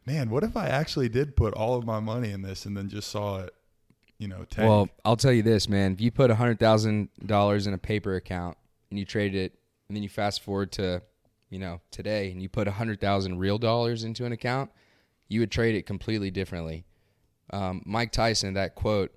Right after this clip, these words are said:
Speaker 2: "Everybody has a plan till they get punched in the mouth." You don't really get punched in the mouth when you're losing fake money. Like, you get punched in the mouth when you're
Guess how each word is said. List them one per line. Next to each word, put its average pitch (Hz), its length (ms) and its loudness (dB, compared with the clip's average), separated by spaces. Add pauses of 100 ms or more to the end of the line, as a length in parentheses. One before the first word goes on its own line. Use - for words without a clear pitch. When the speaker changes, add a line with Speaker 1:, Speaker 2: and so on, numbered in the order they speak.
(120)
Speaker 2:
"Everybody 104 380 0
has 101 180 0
a 95 60 -6
plan 101 320 -4
till 101 140 -4
they 101 80 -2
get 95 180 -6
punched 104 260 -6
in 107 80 -4
the 98 80 -4
mouth." 98 320 -4 (680)
You 117 100 -2
don't 147 140 2
really 135 180 2
get 117 180 -2
punched 110 300 0
in 113 80 -4
the 101 60 -2
mouth 92 260 -2
when 95 120 -6
you're 90 120 -2
losing 90 240 -2
fake 90 280 -6
money. 87 400 -6 (560)
Like, 90 140 -6
you 113 120 -2
get 135 180 0
punched 113 260 -2
in 107 60 -4
the 98 60 -4
mouth 95 280 -2
when 95 100 -6
you're 90 320 -4